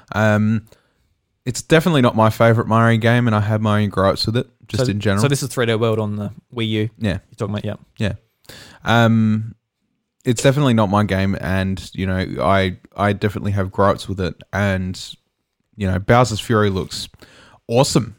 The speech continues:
Speaker 1: and I really wanna play it. Um, but unfortunately, being another Wii U port, and I'm a little bit contradictory on this 'cause I've bought most Wii U ports.
Speaker 2: Oh, yeah.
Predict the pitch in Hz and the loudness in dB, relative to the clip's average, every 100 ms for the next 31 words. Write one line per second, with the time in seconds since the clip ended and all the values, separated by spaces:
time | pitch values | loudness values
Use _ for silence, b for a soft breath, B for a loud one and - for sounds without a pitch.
0 | - 107 110 101 107 104 104 101 95 98 | -6 -2 0 0 2 2 0 0 -2 0
1 | 107 95 101 - b b b b 101 101 | 2 2 -2 -8 b b b b 0 0
2 | 101 92 - 110 - 107 - 113 107 110 | 0 -2 -6 -8 0 0 2 0 2 2
3 | - 113 101 101 139 156 123 110 110 104 | 2 -2 -2 2 4 4 4 4 4 4
4 | 101 95 - 92 92 - - 95 95 98 | 2 0 -2 -2 -4 -8 -8 -2 0 -2
5 | 92 - _ _ 98 101 107 107 98 - | -4 -10 _ _ -6 -2 0 0 -2 0
6 | 104 98 95 - 98 92 92 90 - 107 | -2 -2 -6 -4 -4 -2 -4 -4 -4 -4
7 | 95 - 98 104 92 98 98 - 98 95 | -6 -4 -2 -2 -2 -6 -6 -8 -8 -4
8 | 107 - - 80 - - _ _ _ _ | -4 -6 -10 -10 -10 -18 _ _ _ _
9 | _ 196 208 | _ -6 -4